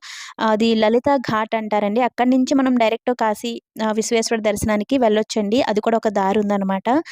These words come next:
అది నేను నెక్స్ట్ వీడియోలో చూపిస్తాను. లాస్ట్ టైమ్ నేను వచ్చినప్పుడు ఆ కారిడార్ మొత్తం ఎలా ఉంటుంది, ఏంటి అనేది వీడియో తీసి పెట్టాను. ఈసారి కుదరలేదు కానీ ఆ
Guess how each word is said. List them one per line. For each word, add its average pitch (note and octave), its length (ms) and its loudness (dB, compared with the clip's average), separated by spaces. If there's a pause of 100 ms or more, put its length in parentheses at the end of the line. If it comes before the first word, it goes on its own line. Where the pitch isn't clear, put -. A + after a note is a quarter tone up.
(240)
అది A#3+ 160 0
నేను B3+ 180 4
నెక్స్ట్ B3 340 -2
వీడియోలో G#3+ 320 2
చూపిస్తాను. G#3 560 -2
లాస్ట్ B3 380 0
టైమ్ B3 180 0
నేను A3+ 160 0
వచ్చినప్పుడు A3+ 480 -2 (120)
ఆ A3 100 0 (160)
కారిడార్ A3 440 0
మొత్తం G#3+ 300 -4
ఎలా G#3 180 -2
ఉంటుంది, G#3+ 440 -2
ఏంటి G3+ 280 -2
అనేది G#3 400 2
వీడియో A#3 320 2
తీసి A3 280 0
పెట్టాను. G#3+ 440 0 (460)
ఈసారి C#4 420 4
కుదరలేదు B3+ 520 2
కానీ A#3 280 0
ఆ G#3+ 140 -2